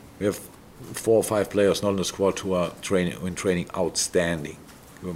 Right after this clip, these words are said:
Not in the squad, so that's the first time that we have that. Before that, we had nine, ten players injured, and that's not, not helpful. Um,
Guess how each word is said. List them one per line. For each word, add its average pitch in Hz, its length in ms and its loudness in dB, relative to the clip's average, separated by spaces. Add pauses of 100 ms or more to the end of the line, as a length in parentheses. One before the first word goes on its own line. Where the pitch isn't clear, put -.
(160)
Not 90 120 0
in 90 80 0
the 82 60 0
squad, 90 420 2
so 92 80 0
that's 85 200 0
the - 60 -6
first 92 260 0
time 90 140 0
that 85 120 -2
we 87 80 0
have 85 180 0
that. 85 280 0
Before 85 300 -2
that, 80 240 0
we 85 60 -2
had 82 140 -4 (160)
nine, 82 360 -4
ten 85 380 -6 (520)
players 87 300 -2
injured, 82 460 -4
and 82 160 -6
that's 82 260 -2
not, 78 200 -4
not 82 200 -2
helpful. 85 500 -2 (520)
Um, 82 460 -2